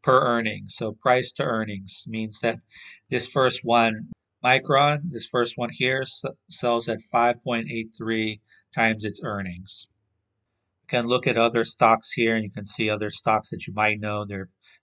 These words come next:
probably have heard of Pfizer, um, probably have heard of Intel. Most likely you've heard of Facebook, um, Google.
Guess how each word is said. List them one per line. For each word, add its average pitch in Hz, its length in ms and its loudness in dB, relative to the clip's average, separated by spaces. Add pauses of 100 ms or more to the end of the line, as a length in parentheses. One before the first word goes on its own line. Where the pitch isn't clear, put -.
(120)
probably 107 200 2
have 101 120 -4
heard 107 160 0
of 104 120 -4 (100)
Pfizer, 104 640 2 (680)
um, 90 480 -8 (460)
probably 110 180 -2
have 107 80 -12
heard 113 160 2
of 101 180 -4
Intel. 110 800 2 (4000)
Most 107 180 -12
likely 113 360 -4
you've 104 180 -6
heard 107 160 0
of 98 100 -8 (100)
Facebook, 110 640 0 (1080)
um, 90 400 -8 (1600)
Google. 110 600 0